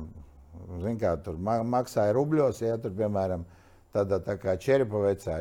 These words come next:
ja, nu, tur daudz naudas bija. Zin, kad sākās tās rūpnīcas, tomēr, zin, to Krieviju visu pārtaisīja. Pa kapekām pirka tās rūpnīcas, saprot, to metālu tur pārdeva, no turienes arī valūta kaut kāda radās, zin kā, nu, tie rubļi.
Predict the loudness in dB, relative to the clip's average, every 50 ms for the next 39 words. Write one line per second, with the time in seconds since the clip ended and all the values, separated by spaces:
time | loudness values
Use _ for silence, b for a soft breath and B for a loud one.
0 | -2 -2 -2 -4 -4 -6 -8 -10 -6 -6 -6 -6 -2 4 6 6 6 6 2 -2
1 | -4 -4 -4 -6 -8 -10 -12 -10 -10 -10 -8 -6 -8 -6 -6 -8 -8 -2 0 0
2 | 0 2 0 -2 -4 -4 -6 -6 -6 -6 -4 -2 0 0 0 -2 -4 -6 -8 -8
3 | -8 -6 -4 -4 -2 -2 -2 -4 -4 -6 -6 -6 -6 -4 0 2 2 4 4 2
4 | 0 0 -2 -4 -4 -4 2 4 4 4 4 2 -2 -2 -2 -4 -8 -16 -18 b
5 | b b b b b b b b b b b b -2 0 8 8 8 8 8 6
6 | 0 4 4 4 4 4 6 4 4 4 4 0 2 2 2 2 2 4 6 6
7 | 6 4 0 -4 -4 -4 -4 -8 -10 -4 -2 -2 -2 0 0 -2 -2 -2 -4 -4
8 | -2 2 2 2 2 6 6 8 8 8 6 4 0 -6 -2 4 8 8 8 8
9 | 8 6 2 2 2 -2 -6 -2 -2 0 0 0 0 -2 -2 -2 0 0 2 4
10 | 6 6 6 6 2 0 -2 -2 -4 -4 -2 2 2 2 2 4 2 2 2 2
11 | -2 -2 -2 -4 -4 -4 -6 -6 -6 -8 -8 -8 -8 -10 -8 -2 -2 0 2 2
12 | 2 2 0 -2